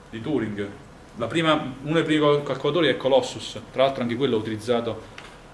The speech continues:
per scopi militari, per decifrare un codice enigma. Turing, valvole, spazio enorme, transistor, spazio molto più piccolo, si comincia ad andare nella diminuzione della dimensione degli oggetti.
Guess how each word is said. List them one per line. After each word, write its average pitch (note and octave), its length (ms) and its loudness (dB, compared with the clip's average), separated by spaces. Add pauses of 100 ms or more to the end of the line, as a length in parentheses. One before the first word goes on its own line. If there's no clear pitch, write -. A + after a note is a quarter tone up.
(600)
per G#2 120 -4
scopi A2+ 240 -4
militari, A2 540 -2
per G2 120 -10
decifrare G#2 520 -4
un G2+ 120 -6 (600)
codice A2 260 -6
enigma. G2+ 300 -8 (760)
Turing, G2 340 -6 (1120)
valvole, G2 420 0 (1080)
spazio - 380 -4
enorme, A2+ 420 -2
transistor, - 520 -4
spazio - 300 -6
molto - 160 -8
più B2 120 -10
piccolo, G2 340 -10 (120)
si - 120 -16
comincia B2 300 -2
ad B2 60 0
andare B2 260 2
nella A2+ 300 0 (400)
diminuzione C3+ 420 2
della B2+ 80 4
dimensione B2+ 280 0
degli A2+ 100 0
oggetti. G#2+ 440 -6